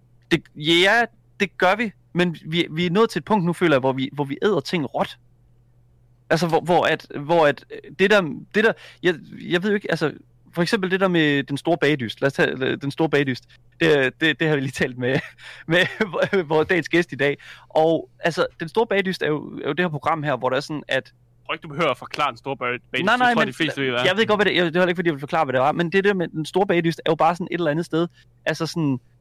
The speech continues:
Speaker 1: det er jo... Det er, det er s-, det er sådan... Altså, det er jo normale mennesker, der går ind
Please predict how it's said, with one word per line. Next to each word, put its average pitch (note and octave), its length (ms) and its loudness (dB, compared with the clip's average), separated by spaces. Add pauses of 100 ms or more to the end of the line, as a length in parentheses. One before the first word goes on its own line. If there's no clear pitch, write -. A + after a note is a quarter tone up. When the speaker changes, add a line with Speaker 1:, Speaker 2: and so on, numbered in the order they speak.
(200)
Speaker 1:
det E3+ 100 4
er F3+ 40 6
jo... F3 260 4 (200)
Det D#3+ 140 2
er, D3+ 60 2 (720)
det F#3 80 2
er F3 60 0
s-, - 300 -8 (560)
det G3+ 160 2
er G#3+ 100 0
sådan... G#3+ 340 -2 (100)
Altså, E3 240 0
det D3 80 0 (340)
er E3+ 60 4
jo - 20 6
normale G3+ 320 4
mennesker, E3+ 280 -2
der D#3+ 80 -4
går - 160 -2
ind G3 160 0